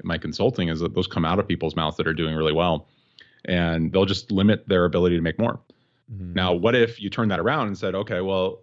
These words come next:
Speaker 1: if you don't need more than what you have right now and you're totally cool with it, if you made more, would you do better things with it?
Speaker 2: Yeah.
Speaker 1: Would you help more people?
Speaker 2: Right.
Speaker 1: Could you connect it to," so now that we've established some basic things, they may be true for you and maybe they're just not true.
Speaker 2: Mm.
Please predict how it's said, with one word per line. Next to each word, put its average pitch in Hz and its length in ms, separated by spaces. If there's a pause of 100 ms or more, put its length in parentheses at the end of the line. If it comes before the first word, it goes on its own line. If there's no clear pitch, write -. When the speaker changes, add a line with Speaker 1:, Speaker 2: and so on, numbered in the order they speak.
Speaker 1:
if 101 280
you 104 120
don't 123 220
need 131 120
more 113 220
than 104 100
what 95 100
you 92 80
have 90 160
right 92 120
now 82 260 (120)
and 95 60
you're 85 100
totally 110 280
cool 110 160
with 80 120
it, 82 200 (420)
if - 140
you 101 60
made 113 260
more, 95 280
would 87 120
you 82 60
do 95 100
better - 220
things 87 280
with - 120
it? - 120 (480)
Speaker 2:
Yeah. 95 160
Speaker 1:
Would 90 120
you 87 100
help 95 160
more 90 200
people? - 420
Speaker 2:
Right. 92 260
Speaker 1:
Could 107 140
you - 40
connect 117 480
it 95 200
to," 87 220
so 101 180 (220)
now 120 180
that 135 60
we've 113 140
established 104 640
some 92 140
basic 101 280
things, 120 340 (220)
they 117 120
may 117 260
be 131 120
true 127 440
for 131 120
you 131 160
and 131 80
maybe 113 160
they're 117 200
just 113 220
not - 340
true. - 240 (500)
Speaker 2:
Mm. 92 280